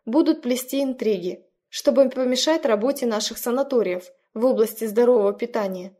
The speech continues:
и с помощью клеветнических измышлений к собственному вреду вводить в заблуждение их спонсоров. Нельзя заимствовать или красть бизнес по производству здоровых продуктов у тех, кто пытается с его помощью созидать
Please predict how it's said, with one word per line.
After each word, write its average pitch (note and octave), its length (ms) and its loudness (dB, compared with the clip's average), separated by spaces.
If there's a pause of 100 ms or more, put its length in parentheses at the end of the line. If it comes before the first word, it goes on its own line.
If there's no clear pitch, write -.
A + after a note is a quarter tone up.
(320)
и C4 80 -2
с B3 100 -6
помощью E4 420 0
клеветнических B3+ 1000 -4
измышлений A3 840 -2 (200)
к - 60 -18
собственному D#4 800 0
вреду A3+ 540 -2 (180)
вводить A3+ 560 0
в A#3+ 60 -8
заблуждение G#3 760 2
их G#3 100 -6
спонсоров. - 680 -6 (720)
Нельзя C#4+ 460 2
заимствовать D4 760 2
или B3+ 220 0
красть C4 420 -4
бизнес B3+ 540 -4
по B3+ 120 -4
производству A#3 720 -2
здоровых A#3 480 2
продуктов A3+ 600 -2
у G#3+ 40 -4
тех, D#4+ 380 -6 (160)
кто - 180 0
пытается C#4 520 0
с C4+ 100 -8
его A3 160 2
помощью C#4 480 -4
созидать A#3+ 720 0